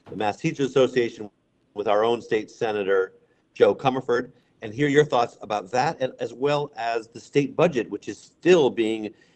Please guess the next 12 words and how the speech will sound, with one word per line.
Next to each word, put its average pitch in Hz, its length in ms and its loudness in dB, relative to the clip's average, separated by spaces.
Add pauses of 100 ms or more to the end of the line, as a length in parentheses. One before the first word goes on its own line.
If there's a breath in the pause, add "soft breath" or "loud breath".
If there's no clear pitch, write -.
hashed 123 500 0
out, 107 380 0
even 113 300 -4
though 101 100 2
we 101 140 -2
have 95 200 0
passed 110 460 -2
the 95 60 -8
July 95 600 0
first 98 240 -4
deadline. 78 440 -8
So 104 260 -4